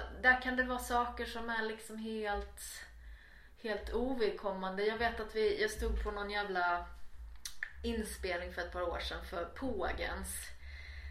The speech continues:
eh, där, där det hade castat, det skulle, det, men det var något jävla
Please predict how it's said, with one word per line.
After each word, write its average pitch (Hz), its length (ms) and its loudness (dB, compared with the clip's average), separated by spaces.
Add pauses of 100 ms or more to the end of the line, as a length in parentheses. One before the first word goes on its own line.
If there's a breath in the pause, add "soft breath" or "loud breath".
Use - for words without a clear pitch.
(140)
eh, - 440 2 (400)
där, 185 760 4 (120)
där 190 200 2
det 185 120 -2
hade 180 200 -2
castat, 180 720 -2
det 175 60 -12 (180)
skulle, 185 260 2
det, 202 120 0
men 202 140 0
det 190 60 -4
var 185 200 0
något 180 200 -8
jävla 180 300 -2